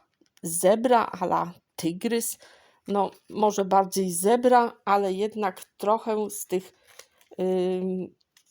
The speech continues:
wzorów zwierzęcych również się tutaj trafia. No, tutaj też właśnie jest to pokazane. Y, także, y, jest, są, ym, dżinsy tutaj, y, w taką panterkę, więc widać, że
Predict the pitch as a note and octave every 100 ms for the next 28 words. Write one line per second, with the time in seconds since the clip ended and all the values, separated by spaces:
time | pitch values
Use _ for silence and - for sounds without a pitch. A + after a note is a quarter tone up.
0 | - - F3+ F#3+ G3+ G3 F3+ F3 F#3 F3
1 | F#3+ F#3+ F#3 - F#3+ G#3+ A3 G#3+ - F3+
2 | F#3 F#3+ F#3 G3 F#3 - A#3 B3 B3 A3
3 | G#3+ _ _ _ _ - G3 F#3+ G#3 F#3+
4 | F#3+ F#3 F#3+ A3+ G#3+ G3+ G3+ - G#3 G3+
5 | - F#3+ G3+ G3 G3 G3 F#3+ G3 G3 -
6 | _ - _ _ G3 G3 F#3+ F#3+ G3 F#3+
7 | - G3 F#3+ F#3 F#3+ F#3 F#3 F#3 - -
8 | F3+ G3+ G3+ F#3+ F#3 F#3 - G3 F#3+ -
9 | - F#3+ F#3+ F#3+ F#3 A#3 B3+ - A#3+ A#3
10 | A#3+ - A3 G#3+ - _ _ _ _ -
11 | A#3 G3 G3 - G#3 G#3 G#3+ G#3 G#3+ G#3+
12 | G#3+ G#3+ G#3 G#3+ G3+ G3+ G3 A3 G#3+ A3
13 | G3 - G3+ F#3+